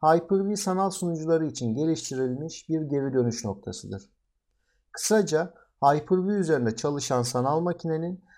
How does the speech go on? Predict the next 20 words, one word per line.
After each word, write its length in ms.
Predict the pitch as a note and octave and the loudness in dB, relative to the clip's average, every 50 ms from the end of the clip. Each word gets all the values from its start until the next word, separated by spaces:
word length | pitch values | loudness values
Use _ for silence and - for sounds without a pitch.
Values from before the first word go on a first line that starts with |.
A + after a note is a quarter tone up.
| _ _ _ | _ _ _
herhangi 600 | - C#3 C#3+ D3 D3+ E3+ G#3 G#3+ G#3+ G3+ F#3 D3 | 2 2 2 2 2 0 0 0 0 0 0 0
bir 100 | D3 A#2+ | 0 0
zaman 440 | A2 A2+ B2 A#2+ C#3+ D#3 E3+ F3+ F3 | 2 2 2 2 4 2 2 2 2
diliminde 680 | F#3 F#3 F#3 F#3 F#3 F#3 F#3 F3+ F3 F3+ F#3 G3 F#3+ F#3+ - _ _ _ _ | 2 2 2 2 2 2 2 2 2 0 0 0 -4 -8 -16 _ _ _ _
almış 480 | - - C3 C3+ D3 E3+ G3 G3 G3 - | 0 2 4 4 4 2 0 0 2 2
olduğumuz 520 | G3+ F3+ E3 C#3+ C#3 B2+ A#2 A2 G2+ G#2+ | 4 4 4 2 0 0 0 0 -2 0
geri 240 | G#2+ A#2+ C3 C#3+ D3 | 2 2 2 2 2
dönüş 320 | C#3+ D3 D#3 F#3 F3+ - - | 0 0 0 0 -2 -2 -2
noktasına 680 | F#3+ F#3 F#3 - F#3+ F3+ E3+ - - F3+ F#3 F#3 F#3 F#3 - _ _ _ _ - | -2 -2 -2 -2 -4 -4 -4 -4 -4 -2 -2 -2 -4 -8 -14 _ _ _ _ -2
geri 260 | C#3+ D#3 E3+ F3+ F3+ D#3 | 2 4 6 6 6 4
dönüş 280 | D3 B2+ B2 B2 - | 2 0 -2 -2 0
olarak 420 | C3 B2 B2+ C3 D3+ D#3+ D#3 - - | 0 2 2 2 0 0 -2 -4 -6
düşünebiliriz. 840 | A#2+ B2 - C3+ B2 A2+ A2 G2+ G#2 F#2 F#2+ F#2+ - - - - _ _ _ _ _ _ _ _ _ _ _ _ _ _ _ _ _ _ _ _ _ _ _ _ _ _ _ _ _ _ _ _ _ _ _ _ _ _ _ - _ _ _ - | -8 -6 -4 0 0 0 0 0 -4 -4 -4 -6 -8 -10 -14 -14 _ _ _ _ _ _ _ _ _ _ _ _ _ _ _ _ _ _ _ _ _ _ _ _ _ _ _ _ _ _ _ _ _ _ _ _ _ _ _ -20 _ _ _ 0
Bu 120 | D#3 F3 | 0 2
geri 240 | E3+ G3+ G#3 G#3 G3 | 4 4 4 4 4
dönüş 300 | G3+ G#3 G#3 G#3 G3+ - | 2 2 2 0 -2 -2
noktası 420 | G3 F#3+ F#3 - - F#3+ F#3+ - G#3+ | -2 -2 -2 0 -2 -2 0 0 -4
içinde 600 | G3+ G#3 - E3+ C3+ B2+ B2+ C3 D#3+ F3 - _ _ _ _ _ | -4 -4 -4 -2 -2 0 0 0 -2 -4 -10 _ _ _ _ _
sanal 400 | - - C3 A#2+ B2+ C#3+ E3+ F#3 | -8 -2 0 2 4 4 4 4
makinemizin 840 | G3 G3+ G3 G3+ - G3 G3 F#3+ F#3+ F#3 F3 F#3+ G3 G#3 G3+ G3+ - | 4 2 -2 -2 -2 -2 0 0 0 0 -2 -2 -2 -2 -4 -8 -14